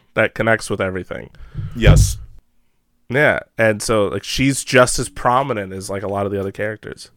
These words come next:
Speaker 2: Yep. Yep, for sure.
Speaker 1: But, you know, it, like you said, yeah, we, we do gotta, we do gotta acknowledge the fact that, you know,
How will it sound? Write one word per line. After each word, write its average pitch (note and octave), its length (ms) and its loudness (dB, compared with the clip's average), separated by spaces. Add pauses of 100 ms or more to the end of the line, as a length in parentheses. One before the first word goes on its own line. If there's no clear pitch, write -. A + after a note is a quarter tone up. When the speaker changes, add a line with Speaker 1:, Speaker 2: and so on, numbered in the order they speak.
(280)
Speaker 2:
Yep. A#2 240 0 (640)
Yep, G#2+ 180 -4 (160)
for - 120 -12
sure. G#2 220 -8 (280)
Speaker 1:
But, A2 400 6 (460)
you A2+ 100 -2
know, G2 460 0 (640)
it, B2+ 220 0
like A#2+ 160 0
you A#2 80 0
said, A#2+ 220 2
yeah, A2+ 160 4
we, G#2+ 220 0
we A2+ 120 -4
do A2+ 160 -6
gotta, G#2+ 380 0
we A2+ 120 -10
do A#2+ 140 -4
gotta A2+ 400 2
acknowledge G#2+ 520 0
the A2 80 -8
fact G2+ 260 -2
that, F#2+ 160 -2
you G2 60 -6
know, F#2 300 -4